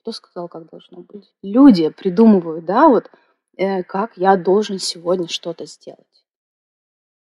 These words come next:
Да кто знает, как должно быть вообще?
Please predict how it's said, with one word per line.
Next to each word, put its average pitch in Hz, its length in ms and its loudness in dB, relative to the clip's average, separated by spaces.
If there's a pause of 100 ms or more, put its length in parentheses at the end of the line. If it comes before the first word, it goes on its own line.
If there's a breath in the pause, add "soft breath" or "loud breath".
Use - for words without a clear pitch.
(180)
Да 185 80 -20
кто - 220 -4
знает, 190 480 -10 (1600)
как 170 200 -20
должно 170 360 -18
быть - 180 -20
вообще? - 400 -20